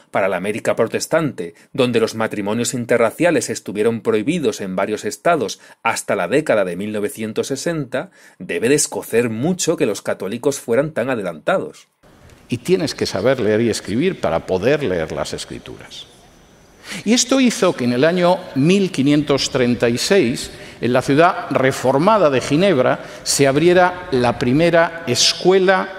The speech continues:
Speaker 2: universal, gratuita, obligatoria, para hombres y mujeres, para niños y niñas de la historia. "Hay que liberar a la gente de la ignorancia", sostenía la reforma.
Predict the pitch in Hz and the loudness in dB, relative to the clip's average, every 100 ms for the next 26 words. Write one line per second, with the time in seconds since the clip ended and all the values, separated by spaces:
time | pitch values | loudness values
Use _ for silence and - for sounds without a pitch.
0 | - - - 107 117 120 127 - 202 214 | -16 -18 -10 -4 0 2 0 2 4 4
1 | 208 - 101 107 - 127 170 165 170 170 | 2 -4 0 0 2 2 2 4 2 2
2 | - 110 107 113 113 123 180 185 190 202 | 0 -2 0 2 2 4 2 6 4 2
3 | - - - 113 127 185 165 165 165 - | -6 -6 -2 4 4 4 4 4 2 -2
4 | - 117 139 - 190 185 - 110 110 123 | 0 0 2 4 4 4 0 0 2 2
5 | 170 160 135 - 117 151 160 147 - - | 2 2 0 0 0 0 2 0 -2 -12
6 | - 95 92 82 - - - - - - | -8 -6 -4 -4 -6 -8 -14 -20 -20 -20
7 | _ _ - - _ _ _ _ _ _ | _ _ -20 -20 _ _ _ _ _ _
8 | _ _ _ _ _ 143 147 147 147 - | _ _ _ _ _ 2 2 2 -2 -2
9 | 117 120 113 127 139 139 - 117 101 - | 0 2 2 2 2 0 -2 -2 0 0
10 | 147 135 131 113 110 110 117 143 214 165 | 0 0 2 0 2 0 2 4 2 0
11 | 98 87 - 120 - 117 127 135 127 120 | -4 -4 -2 0 0 0 2 2 4 2
12 | 127 123 190 127 69 | 0 2 2 0 -4